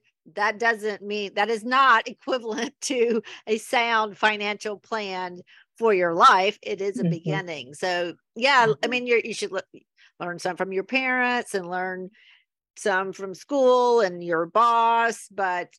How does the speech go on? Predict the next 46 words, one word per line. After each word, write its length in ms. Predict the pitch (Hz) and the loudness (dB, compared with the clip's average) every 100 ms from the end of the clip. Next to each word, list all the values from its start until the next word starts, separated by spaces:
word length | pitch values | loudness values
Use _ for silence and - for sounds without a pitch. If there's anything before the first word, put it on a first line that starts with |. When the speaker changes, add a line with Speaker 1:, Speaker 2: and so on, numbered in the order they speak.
| - | -8
Speaker 1:
at 160 | 180 | -8
the 100 | 180 | -6
end 160 | 165 180 | -6 -6
of 60 | 185 | -6
the 80 | |
Speaker 2:
Mm-hmm. 120 | 160 185 | -6 -4
Speaker 1:
day, 520 | 190 180 170 160 147 - 185 | -4 -4 -4 -6 -8 -14 -14
it's 220 | 170 - | -14 -10
your 180 | 185 175 | -10 -6
money 480 | 160 160 147 131 | -6 -6 -8 -8
and 100 | 135 | -10
it's 200 | 151 - | -10 -10
your 220 | - 139 123 | -6 -6 -4
life. 580 | 101 104 110 - - - - - | -2 -2 -4 -8 -14 -20 -20 -20
So 180 | - 269 | -4 0
Speaker 2:
Yes. 260 | 269 269 254 | 2 2 4
Speaker 1:
why, 180 | 277 - 254 | 4 4 0
why, 280 | 240 277 523 571 - | 2 4 2 -2 -2
why, 400 | 226 277 453 539 494 - _ _ _ - | 2 2 2 -2 -6 -12 _ _ _ -14
why, 160 | 240 233 | -10 -8
what 180 | 220 285 | -2 0
is 220 | 381 415 - | 2 0 0
the 180 | 285 | -2
root 240 | 262 285 302 | -2 -8 -8
cause 360 | - 311 440 | -8 -6 -6
of 120 | 190 156 | -8 -8
this? 300 | 80 - - | -14 -10 -4
Like, 180 | 170 175 | -4 -2
why 280 | 180 233 | -2 -2
do 180 | 247 269 | -4 -6
we 120 | 254 | -6
not 260 | 247 247 214 | -6 -8 -8
know? 300 | 190 226 180 160 | -6 -6 -6 -8
And 200 | 156 156 | -10 -8
why 240 | 156 175 226 | -4 -2 -2
is 160 | 240 | -2
it 120 | 240 | -4
so, 500 | - 226 220 208 196 202 _ _ _ _ | -2 2 4 2 0 -6 _ _ _ _
like, 200 | 175 180 | -6 -6
weird 520 | 180 202 240 202 180 165 | -4 0 4 4 2 -2
to 60 | |
talk 280 | - 185 180 | -2 -2 -2
about 320 | 175 156 123 | -6 -4 -6
it? 120 | 120 - _ _ _ _ _ _ - | -12 -20 _ _ _ _ _ _ 0
Speaker 2:
It 260 | - 262 - - | 4 4 2 4
is. 520 | 202 170 151 - | 6 6 2 -4